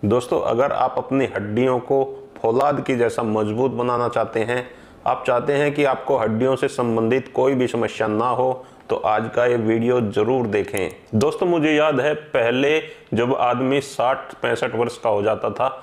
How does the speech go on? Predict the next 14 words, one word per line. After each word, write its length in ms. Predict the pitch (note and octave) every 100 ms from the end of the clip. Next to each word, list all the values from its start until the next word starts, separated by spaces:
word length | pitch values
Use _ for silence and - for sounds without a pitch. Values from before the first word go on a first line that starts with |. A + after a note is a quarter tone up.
| - - -
तब 200 | D#3 D#3
जाकर 320 | C#3 C3 C#3+
उसे 260 | C#3 D3 C#3+
हड्डियों 340 | A2+ A2 A#2+
से 120 | A#2+ B2
संबंधित 540 | B2 A#2 A#2+ C#3 C3+
समस्या 400 | A#2+ A#2 A#2 B2
आनी 260 | - A2 A#2+
शुरू 220 | A#2+ A2+
होती 260 | G2+ G2 G2
थी, 300 | - F#2+ - - - -
लेकिन 280 | C3 D#3+ F3
आजकल 580 | - B2+ C3 C3+ D3 C#3+
तो 260 | C#3+ D#3+